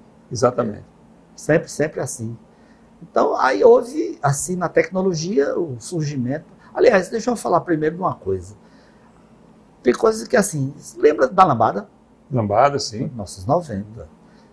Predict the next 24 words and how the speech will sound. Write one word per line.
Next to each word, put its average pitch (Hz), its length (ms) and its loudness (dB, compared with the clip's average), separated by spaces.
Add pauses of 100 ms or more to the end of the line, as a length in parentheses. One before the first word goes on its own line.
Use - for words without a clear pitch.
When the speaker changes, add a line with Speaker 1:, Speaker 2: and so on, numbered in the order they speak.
(240)
Speaker 2:
Lembra 160 300 0
do, 127 180 -8
do, 113 180 -10
do, 110 140 -16
do 127 160 0
axé? - 460 4 (160)
Speaker 1:
Sim. 131 340 -4 (160)
Speaker 2:
Mil 120 120 -8
novecentos 110 320 -6
e 113 40 -4
noventa. 104 560 -4 (880)
Tem 190 80 4
um 196 60 4
bocado - 300 0
de - 40 -12
coisa 156 460 4
aí 123 140 4
que, 131 180 -6
que 123 180 4
até 185 240 8
hoje 127 440 8
Speaker 1:
Uhum. 117 60 -4
Speaker 2:
existe 127 640 -4
e 95 160 -10